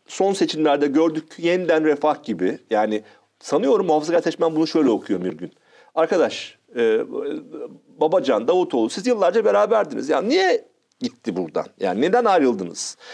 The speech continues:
Bunun tam cevabı verilemedi. E, çünkü altılı masa bir yerden hani tırnak içinde "Niye sen Erdoğan'a, A K P'ye ihanet ettin?"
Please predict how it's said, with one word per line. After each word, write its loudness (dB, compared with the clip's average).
Bunun 0
tam 0
cevabı 2
verilemedi. 2
E, -6
çünkü -4
altılı 2
masa 0
bir 2
yerden 2
hani 0
tırnak 0
içinde -4
"Niye 2
sen -4
Erdoğan'a, 0
A 0
K -6
P'ye -2
ihanet -2
ettin?" -8